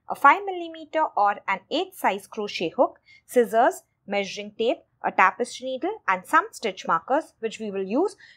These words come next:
to attach the handle. Now let's begin. We can either begin with a chain four ring or a magic ring. I'm going to leave the easiest magic ring tutorial on the top right of the screen and in the description box below.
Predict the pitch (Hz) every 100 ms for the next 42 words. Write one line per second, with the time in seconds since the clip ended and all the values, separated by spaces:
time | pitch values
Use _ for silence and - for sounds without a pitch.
0 | - 214 190 180 262 - - 415 294 226
1 | 131 - _ - 147 160 - 302 311 370
2 | 320 311 _ _ _ _ _ _ _ _
3 | _ _ _ _ _ _ _ 202 233 269
4 | 262 226 294 466 285 214 214 233 - 196
5 | 190 - 269 311 381 - 330 226 233 285
6 | _ - 220 302 - 190 196 208 233 320
7 | 311 160 - _ _ - - 233 277 392
8 | 453 320 269 294 294 - 226 220 208 285
9 | 311 _ - 233 311 427 427 285 294 -
10 | 196 185 180 247 370 - 175 175 - 320
11 | 403 277 285 302 - 156 156 - - 269
12 | 381 - 180 - 349 403 226 226 214 -
13 | 294 - 311 269 190 - 202 180 131